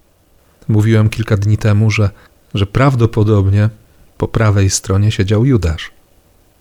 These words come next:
Na wyciągnięcie ręki Jezusa. Bóg chce mi dać szczęście. On mnie ciągle traktuje jak przyjaciela. Nie tracę swojej godności, którą zresztą od Niego otrzymałem.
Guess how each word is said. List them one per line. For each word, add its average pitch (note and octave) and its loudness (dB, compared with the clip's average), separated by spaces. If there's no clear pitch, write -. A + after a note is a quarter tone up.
Na A2 2
wyciągnięcie B2+ 0
ręki A2 0
Jezusa. G2 -2
Bóg G#2+ -2
chce - -4
mi B2+ 2
dać F2+ -4
szczęście. - -4
On A#2 0
mnie A#2 2
ciągle G#2 0
traktuje G#2+ -2
jak F2+ -2
przyjaciela. G#2 -2
Nie B2 2
tracę D3 -2
swojej A2+ 0
godności, G#2 -2
którą A#2 -2
zresztą A2 0
od A#2 0
Niego G#2+ 0
otrzymałem. F#2+ -2